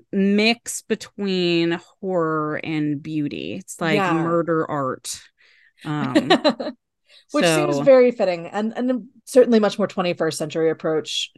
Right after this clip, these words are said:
Speaker 1: Yeah.
Speaker 2: to the same material, same characters. But
Speaker 1: Mm-hmm.
Speaker 2: I am very happy to have finally seen this. Um,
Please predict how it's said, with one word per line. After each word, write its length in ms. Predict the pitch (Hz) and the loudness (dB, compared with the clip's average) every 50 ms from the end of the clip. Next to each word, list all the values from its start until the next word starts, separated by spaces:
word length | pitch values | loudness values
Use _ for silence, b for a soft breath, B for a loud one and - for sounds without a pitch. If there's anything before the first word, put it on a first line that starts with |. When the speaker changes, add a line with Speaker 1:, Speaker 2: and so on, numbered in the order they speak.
| _ - | _ -6
Speaker 1:
Yeah. 180 | - 147 - 156 | -4 -2 0 -2
Speaker 2:
to 440 | 151 151 147 147 147 147 151 - - | -2 -2 -4 -4 -6 -6 -8 -10 -8
the 140 | 165 165 139 | -8 -6 -4
same 280 | - - 165 156 156 | -4 -4 -4 -4 -6
material, 500 | 151 147 143 - 170 151 147 151 139 143 | -8 -10 -10 -8 -6 -4 -4 -4 -4 -6
same 200 | 139 - 151 143 | -8 -12 -14 -16
characters. 680 | 139 - 151 143 139 139 - - - - - - - - - | -12 -10 -8 -8 -8 -8 -10 -10 -10 -10 -10 -12 -14 -10 -4
But 100 | - 175 | 0 0
Speaker 1:
Mm-hmm. 400 | 170 151 165 160 160 160 160 165 170 - | 0 0 0 0 0 0 -2 -2 -4 -2
Speaker 2:
I 120 | - 214 220 | 2 4 6
am 260 | 214 208 202 190 - | 6 4 2 -2 2
very 360 | - 226 226 233 233 226 220 | 6 8 10 10 10 10 8
happy 300 | 190 190 180 175 - 170 | 8 6 2 0 0 0
to 80 | 175 165 | -2 -2
have 100 | 160 139 | -2 -2
finally 280 | - 156 156 151 151 143 | -4 -4 -4 -4 -6 -8
seen 240 | 139 - 156 151 151 | -8 -8 -8 -6 -6
this. 260 | 147 143 151 - - - | -6 -6 -6 -8 -8 -6
Um, 480 | 190 180 165 160 156 151 151 151 175 | -4 -2 -2 -2 -2 -4 -8 -10 -12